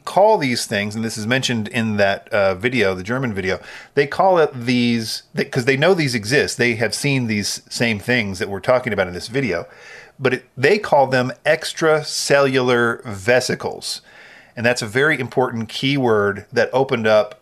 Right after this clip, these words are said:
a huge amount of a treasure trove of research in the medical literature, extracellular vesicles and cancer.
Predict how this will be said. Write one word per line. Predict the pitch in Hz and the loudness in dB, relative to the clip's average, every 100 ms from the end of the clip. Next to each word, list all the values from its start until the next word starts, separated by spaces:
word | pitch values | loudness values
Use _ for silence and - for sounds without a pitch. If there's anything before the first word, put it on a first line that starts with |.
| - | -6
a | 113 | -6
huge | 98 - 185 180 123 107 101 - | -6 -10 -4 0 0 -2 -6 -6
amount | 107 104 101 - | -2 0 0 0
of | 101 101 101 98 90 - _ - | 2 4 4 0 -6 -18 _ -6
a | 113 | -4
treasure | - 160 151 127 | 0 0 2 0
trove | 107 - 107 98 98 92 | -2 0 2 4 2 -2
of | 113 104 | -6 -2
research | 113 107 104 95 - | -2 0 -2 -2 -6
in | 101 | -8
the | 95 | -4
medical | 95 92 - 95 95 - | -4 -4 -2 -2 -2 -6
literature, | 107 110 104 98 95 87 - - - | -4 -2 -2 -4 -8 -10 -14 -18 -4
extracellular | 120 - - 135 - - 120 120 117 113 | -4 -4 -2 -2 0 0 2 2 2 0
vesicles | 104 113 110 113 120 107 101 | 2 0 0 -2 0 0 0
and | 104 95 | -6 -8
cancer. | - 123 120 - 101 87 | -4 -2 -2 -2 -4 -4